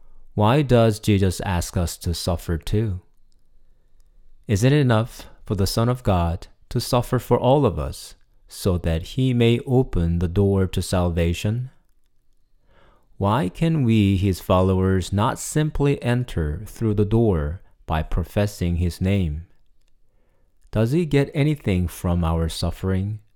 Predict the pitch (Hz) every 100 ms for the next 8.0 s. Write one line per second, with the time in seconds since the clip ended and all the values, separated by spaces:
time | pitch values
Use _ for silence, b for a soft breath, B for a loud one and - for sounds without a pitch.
0 | _ _ _ _ _ _ _ - 87 85
1 | 80 85 92 92 113 104 - 107 107 127
2 | 104 92 90 95 87 95 90 90 120 -
3 | - - _ _ _ _ _ _ _ _
4 | _ _ _ _ _ _ - 101 98 104
5 | 98 98 92 - - - _ _ - _
6 | _ _ _ _ 123 127 139 - 151 165
7 | - - 107 104 - 98 92 92 - -